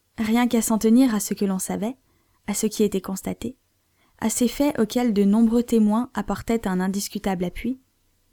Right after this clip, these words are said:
cela devait être regardé comme absolument extraordinaire. Aussi le public, déjà blasé sur les derniers événements, trouva-t-il un nouveau regain de curiosité. Tout d'abord, les journaux firent cette observation très juste.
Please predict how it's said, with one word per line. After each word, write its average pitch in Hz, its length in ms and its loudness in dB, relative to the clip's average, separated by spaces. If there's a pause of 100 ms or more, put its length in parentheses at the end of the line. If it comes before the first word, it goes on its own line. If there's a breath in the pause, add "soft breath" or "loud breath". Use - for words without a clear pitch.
(240)
cela 233 280 2
devait 202 300 2
être 208 260 -2
regardé 202 520 0
comme 202 200 0
absolument 190 500 -2
extraordinaire. 175 840 -6 (1200)
Aussi 226 260 2
le 226 100 8
public, 208 640 -4 (300)
déjà 214 320 6
blasé 208 400 4
sur 214 180 -2
les 185 80 0
derniers 190 400 0
événements, 190 460 -2 (500)
trouva-t-il 247 540 0
un 214 100 4
nouveau 214 300 4
regain 202 340 0
de 180 80 -2
curiosité. 180 720 -6 (2500)
Tout - 100 -4
d'abord, 240 360 4
les 233 100 8
journaux 233 340 6
firent 269 280 0
cette 220 200 -2
observation 214 600 -2
très 202 180 -6
juste. - 480 -8